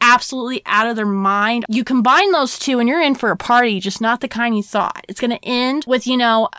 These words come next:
human meat smell. You know what I'm saying? Because you're just gonna set your own room on fire, you're gonna be too drunk, you're gonna pass out from the smoke inhalation, and then wow, you've cooked yourself. So, like, how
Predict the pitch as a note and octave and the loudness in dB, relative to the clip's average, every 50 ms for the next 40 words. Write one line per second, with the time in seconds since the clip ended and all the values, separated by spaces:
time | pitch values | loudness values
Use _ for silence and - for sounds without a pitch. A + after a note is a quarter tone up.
0 | - _ _ _ _ - - - D4 C#4 C4+ C4 B3 A#3+ A#3+ A#3+ A#3 - - - | -20 _ _ _ _ -12 -6 -4 -2 0 0 0 2 2 0 0 -2 -4 -6 -6
1 | - G#3+ G3 B2 D#2+ - - - D4 D#4 D#4 D#4 D#4+ D#4+ - F4 D4+ D4 D4 D4 | -4 -4 -4 -6 -6 -6 -4 0 2 2 2 2 2 2 2 4 4 4 4 2
2 | D4 C#4+ D4+ D4+ - D#4 C4+ - C#4 C#4+ C#4+ C#4+ C#4+ - - D4 D4 C4+ - - | 0 -2 -2 -2 -2 -2 -2 -2 -2 -4 -4 -4 -4 -4 -4 -4 -4 -4 -2 -2
3 | C#4 B3+ - - B3 B3 B3 B3 B3 B3 A#3+ A#3 A#3 A3+ A3 - A#3 A3 A3 A3 | -2 -2 -2 0 0 0 0 0 0 0 0 0 -2 -2 0 0 2 2 2 2
4 | A3 G#3+ G#3 G3+ G#3+ G#3+ G#3 G#3+ G#3 F#3+ - - G#3 G#3 G#3+ G#3 G3+ - G#3+ G3+ | 0 -2 -2 -2 -4 -4 -2 -4 -6 -6 -8 -8 -6 -4 -4 -4 -4 -6 -6 -4
5 | G3+ G3+ - - G#3+ G3 G3 F#3+ - G#3+ F#3+ F#3+ F#3+ - G#3+ G3+ F3+ - - - | -4 -6 -4 -4 -4 -2 -2 -4 -4 -4 -4 -4 -6 -6 -8 -8 -8 -8 -6 -2
6 | C#4+ D#4+ E4+ F#4 F4+ F4 E4+ D#4 D#4 D#4 C#4 C4 B3+ B3+ A3+ - C#4 B3+ A#3+ A#3 | 2 2 4 2 2 0 -2 -2 0 0 2 2 0 0 -2 -2 -4 -2 -4 -4
7 | - - A3+ A#3 A#3 A3 G#3+ A3+ A3 G#3+ G3 E3 D#3 - - A#3 G3+ - - B3+ | -2 -2 0 0 0 0 2 2 2 4 2 2 0 0 -2 -4 -2 0 0 0
8 | G#3+ - - - A3 - - - D#2+ F2 - - - - F#4 F4+ F4 F#4 - - | 0 0 -4 -4 -4 -2 -2 -2 -2 -2 -4 -6 -2 0 2 2 2 2 2 2
9 | - G4 G4+ G#4 A4 A4 A4 G#4+ G#4+ | 4 6 6 8 6 4 2 2 -2